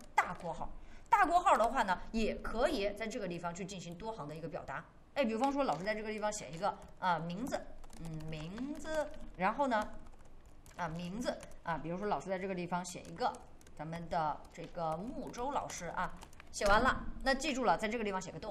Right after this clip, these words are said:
号。哎，下面的话咱们再写一个啊，比如说咱们的年龄，OK，后面打一个冒号，然后再，咱们再写这个，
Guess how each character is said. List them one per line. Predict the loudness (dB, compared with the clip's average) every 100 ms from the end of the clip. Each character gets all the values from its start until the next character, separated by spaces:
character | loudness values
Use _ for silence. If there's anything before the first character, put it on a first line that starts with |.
| -6
号。 | -6 -8 -10 -10 4
哎， | 4 4 0 4
下 | 6
面 | 6 4
的 | 4
话 | 2
咱 | 2
们 | 2
再 | 2 2
写 | 0
一 | -2
个 | 0
啊， | 2 0
比 | -2
如 | -4 -4
说 | 0 0 0
咱 | -4
们 | -6
的 | -4 -6
年 | -6 -6
龄， | -6 -6 -8 -14 -14 -4
OK， | -4 0 -2 -4 -8
后 | -6
面 | -4 -6
打 | -8
一 | -10 -8
个 | -4
冒 | -2 -4
号， | -2 -4 -4 -14 -10
然 | -6
后 | -2
再， | -2 -2
咱 | -4
们 | -4
再 | -4
写 | -4 -6
这 | -4
个， | 0